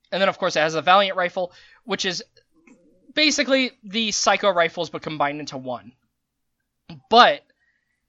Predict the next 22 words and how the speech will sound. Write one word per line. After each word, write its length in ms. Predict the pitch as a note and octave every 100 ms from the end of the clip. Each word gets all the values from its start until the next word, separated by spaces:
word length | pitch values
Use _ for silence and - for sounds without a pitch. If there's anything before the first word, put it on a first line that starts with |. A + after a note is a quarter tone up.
| -
instead 320 | F#3+ - A#3+
of 80 | A#3+
having 260 | A#3 A3+ G3
two 160 | A3+
rifles 300 | G3+ G3 F#3+
that 60 | F3
slam 240 | - G3
together, 420 | E3 E3+ F#3 A3+ - - -
the 240 | D#3+ F#3+
bits 400 | C#3 F3+ F#3+ -
go 220 | - D#3+
around 360 | D3+ C#3+ C#3 C3+
this 200 | A#2 -
and 160 | D#3 C#3
it 40 |
becomes 480 | C3+ - C#3+ B2 C3
the 140 | D3
Divine 580 | C#3 D#3+ C3 D#3+ D3 C3+
Blaster. 720 | D3 D3 C#3 - - F2 F#2 _ _ _ _ _ _ _ _ _ _ -
Um, 360 | E3+ D#3+ C#3+ B2+ _ _ _ _ -
also, 320 | A3 G#3 A#3
it 120 | A3+